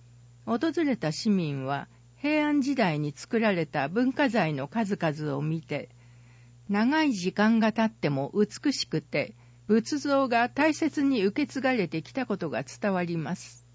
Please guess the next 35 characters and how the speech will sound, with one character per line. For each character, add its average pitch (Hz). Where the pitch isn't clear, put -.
と 226
話 175
し 160
ま 139
し -
た。 -
十 269
一 285
月 262
十 233
八 208
日、 175
命 302
の 139
バ 160
ト 190
ン 151
を 143
つ 170
な 160
い 151
だ 143
人 277
命 277
救 240
助 240
者 135
四 208
人 254
に 165
感 277
謝 302
状 139
を 123
贈 180